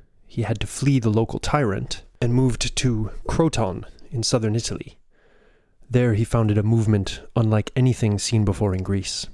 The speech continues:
but with affinities to aspects of the mystery cult traditions. A brotherhood with a whole way of life all their own, practicing vegetarianism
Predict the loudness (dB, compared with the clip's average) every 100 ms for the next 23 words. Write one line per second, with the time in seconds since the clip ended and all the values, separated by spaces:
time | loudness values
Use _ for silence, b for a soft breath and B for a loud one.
0 | -6 -2 0 0 0 0 2 2 0 -2
1 | -4 -4 -2 0 -2 -4 -4 -2 0 0
2 | -2 -6 -6 -6 -6 -4 -4 -4 -6 -8
3 | -14 b b b b -2 0 2 2 0
4 | -2 -4 -4 -8 _ 0 2 2 2 2
5 | 4 4 4 2 0 0 -6 -6 -2 0
6 | 2 2 0 -4 -8 B B -2 0 -2
7 | -2 -2 0 0 0 2 4 4 2 0
8 | -2 -4